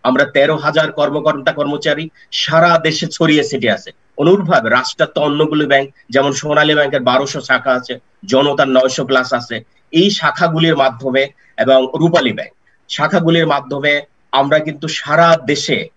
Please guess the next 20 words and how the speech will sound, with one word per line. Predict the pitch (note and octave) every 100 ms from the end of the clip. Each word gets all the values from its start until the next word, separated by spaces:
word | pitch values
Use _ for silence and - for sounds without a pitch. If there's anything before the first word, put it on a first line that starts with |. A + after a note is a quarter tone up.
| _ _
আমাদের, | - C3+ C#3 C#3+ C3 B2 _ -
আহ, | G#2+ A2
সমস্ত | G#2+ E3+ - - F3
প্রণোদনা | E3 D3 D3 D#3 D#3+
ছড়িয়ে | D#3+ _ _ _ _ _ - D3+
দিচ্ছি। | D3+ - E3+ - _ _
এতে | D3 - D3+ - -
economic | D#3 E3 E3+ E3
চাকা | - D#3+ - D#3+
যেমন | E3 D#3+
ঘুরছে, | D3+ B2 E3 - C#3+ B2+ - _ -
এর | A#2+
পাশাপাশি | C#3+ C#3 D#3 E3 - A2 - _
আমাদের | A#2 C#3 D3 D3
যে, | D3 D3
আহ, | B2+ - A2 A2+
যে | A2 D#3
ভয়টা | D#3 - D3+ D#3+
ছিল | D#3+ - D3
কর্মসংস্থানের | C#3+ C#3 C#3 C#3 C#3+ C#3 - D3 D3 D3 C#3